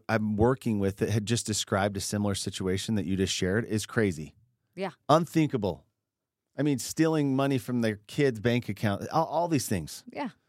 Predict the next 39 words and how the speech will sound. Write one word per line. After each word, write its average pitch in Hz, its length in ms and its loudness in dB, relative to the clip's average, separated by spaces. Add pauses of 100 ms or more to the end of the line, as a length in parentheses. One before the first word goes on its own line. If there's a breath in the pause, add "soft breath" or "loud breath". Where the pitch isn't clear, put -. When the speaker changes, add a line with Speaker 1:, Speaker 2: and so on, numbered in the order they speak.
(120)
Speaker 2:
Monster 220 440 -2
stuff. - 260 -10 (540)
Speaker 1:
So - 140 -2
when 160 140 4
I 151 60 6
say 180 440 4
they're 139 140 2
no 139 140 2
longer 131 260 0
capable, 110 500 0
when 127 140 0
I 131 80 4
say 170 500 4
that 127 220 -2
they 127 200 6
have 120 220 2
lost 117 340 4
the 123 80 2
ability 110 380 4
to 98 120 2
choose, 156 340 2
it 113 80 -2
sounds 165 200 0
like 127 120 0
a 101 80 -6
cop-out. 113 520 0
And 117 120 -6
sometimes 175 340 0
people 147 160 0
get 123 140 4
a - 20 2
little 110 220 4
mad. 95 380 -2 (180)
Speaker 2:
It 240 160 4
does 220 240 2
sound 170 220 -4
like 156 120 -10
a 151 60 -14
cop-out. 127 440 -4